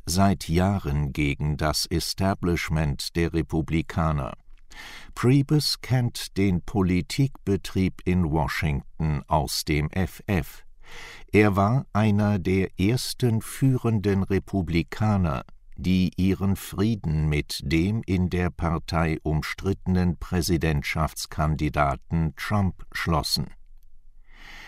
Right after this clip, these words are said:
Xi telefoniert mit Trump. Chinas Präsident Xi Jinping setzt auch nach dem Wahlerfolg von Donald Trump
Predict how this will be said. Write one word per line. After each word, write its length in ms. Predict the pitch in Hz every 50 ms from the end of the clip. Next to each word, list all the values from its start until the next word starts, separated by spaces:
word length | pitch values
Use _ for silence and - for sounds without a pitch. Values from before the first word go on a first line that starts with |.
| - - - -
Xi 460 | - - - - 135 143 147 143 139 - -
telefoniert 1080 | - 120 123 117 117 120 110 - - 117 110 104 98 95 85 82 78 71 - - -
mit 360 | 92 87 85 80 - - - - -
Trump. 400 | - - - 123 110 92 76 - - - - - - - - - - - - - - - - - - - - - - -
Chinas 680 | - - 139 139 143 143 147 147 151 147 139 - -
Präsident 640 | - - - 131 113 117 123 104 117 123 127 135 131
Xi 340 | - - - 123 123 127 120
Jinping 840 | 101 95 107 113 113 107 - - - - 139 135 123 92 78 64 - - - -
setzt 520 | 73 76 85 85 80 - - - - -
auch 360 | 85 87 98 113 - - -
nach 360 | 117 107 107 110 107 - -
dem 340 | - - 101 101 98 95 80
Wahlerfolg 880 | 78 80 87 87 85 - - 107 107 - - - 113 107 104 90 - -
von 300 | - 107 95 92 92 82
Donald 460 | - 95 95 95 95 95 90 80 -
Trump 500 | - - - 90 92 101 120 117 - -